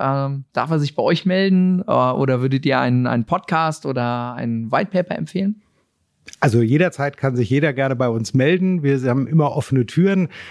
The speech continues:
Speaker 2: sind in der Diskussion, äh, interessiert und, ähm, gerne können wir auch nochmal in einem weiteren Podcast die Themen vertiefen.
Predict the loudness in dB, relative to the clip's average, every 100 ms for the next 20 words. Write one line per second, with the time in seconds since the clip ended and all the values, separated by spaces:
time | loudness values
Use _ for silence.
0 | -4 0 2 2 2 0 -2 -2 -2 0
1 | 2 2 0 0 0 0 0 -2 0 -2
2 | 0 2 2 0 -4 -2 2 2 0 -2
3 | -2 0 2 2 0 -8 _ 0 2 2
4 | 0 -4 _ -4 2 4 2 0 -2 0
5 | 0 0 0 2 0 0 -2 -2 -2 -2
6 | -2 -2 0 0 -4 -4 0 0 0 -4
7 | -4 -4 -2 -6 -10